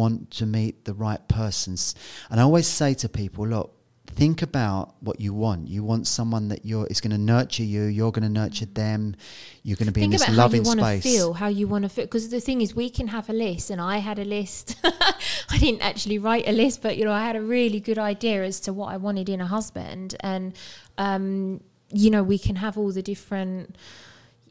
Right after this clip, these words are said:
Speaker 2: how we want them to look, how we want them to be, what we want them to do, and all of that. But ultimately, what we're searching for is someone who makes us feel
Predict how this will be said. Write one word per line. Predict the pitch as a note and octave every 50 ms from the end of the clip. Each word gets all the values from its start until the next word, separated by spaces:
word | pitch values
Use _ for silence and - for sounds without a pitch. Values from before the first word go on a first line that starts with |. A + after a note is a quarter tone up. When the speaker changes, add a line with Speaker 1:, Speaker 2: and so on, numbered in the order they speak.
| _
Speaker 2:
how | - F3+ F3+ F3+ E3+
we | E3+ F3+
want | E3 F3 F3+ -
them | E3+ E3 E3
to | - - F#3
look, | G#3 B3 C4 B3+ B3 A#3+
how | G3 G3+ F#3+
we | F#3+ F3+
want | F3+ F#3 F3
them | - E3+ E3+
to | - F#3+
be, | F3+ B3 B3+ B3+ B3+ B3+ B3 A#3
what | G3+ E3+
we | C#3
want | D#3 D3+
them | B2+ D#3+ E3+
to | E3+ - F#3+
do, | G3 A3 A3
and | G#3+
all | G#3+ - G#3+ G#3+ G#3+
of | G#3+ G#3
that. | G#3 G#3+ - -
But | - - -
ultimately, | A#3+ D4+ D#4 - - B3 G#3 F#3+ - - F3 E3+ F3
what | G3+ A3 -
we're | -
searching | G3+ - - A#3+ A#3 G#3+ - - G#3
for | - - F#3+
is | F#3+ F#3
someone | - - A3 A3 G#3+ G#3
who | G#3+ G#3+
makes | G#3 G#3 G3 - - -
us | G#3 - -
feel | - G#3+ G3+